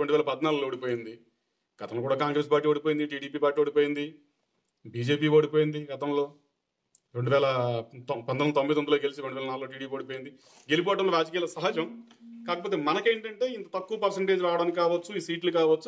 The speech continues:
మనకి ప్రధానం ఏంటంటే డబ్బు, ఓటుకు నోటు మనం ఇవ్వకపోవడం అనేది ప్రధాన కారణంగా కనిపిస్తుంది. రెండో కారణం వచ్చేటప్పటికి ఏంటంటే టీడీపీ జనసేన ఒకటే అన్నది ప్రజల్లో బలంగా తీసుకెళ్ళిన వైసీపీ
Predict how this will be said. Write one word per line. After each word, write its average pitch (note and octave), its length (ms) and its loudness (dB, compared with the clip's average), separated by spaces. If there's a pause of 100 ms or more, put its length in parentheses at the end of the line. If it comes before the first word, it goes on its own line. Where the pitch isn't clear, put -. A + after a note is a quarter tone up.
(120)
మనకి E3+ 240 0 (400)
ప్రధానం G3+ 380 2
ఏంటంటే F3+ 280 0 (120)
డబ్బు, D#3+ 340 2 (360)
ఓటుకు E3+ 320 2
నోటు E3 280 4
మనం D#3 180 2
ఇవ్వకపోవడం D#3 440 2
అనేది D#3 180 2 (520)
ప్రధాన D#3+ 220 4 (100)
కారణంగా D#3+ 360 2
కనిపిస్తుంది. D#3 480 -2 (560)
రెండో F#3+ 180 6 (140)
కారణం F#3 280 2
వచ్చేటప్పటికి E3+ 460 0
ఏంటంటే D#3+ 280 -4 (400)
టీడీపీ G3+ 460 -2
జనసేన F3 280 2 (140)
ఒకటే D#3+ 280 2 (1120)
అన్నది A#3 320 0 (180)
ప్రజల్లో G3 400 2
బలంగా G3 320 2
తీసుకెళ్ళిన F3+ 340 2
వైసీపీ E3+ 300 -2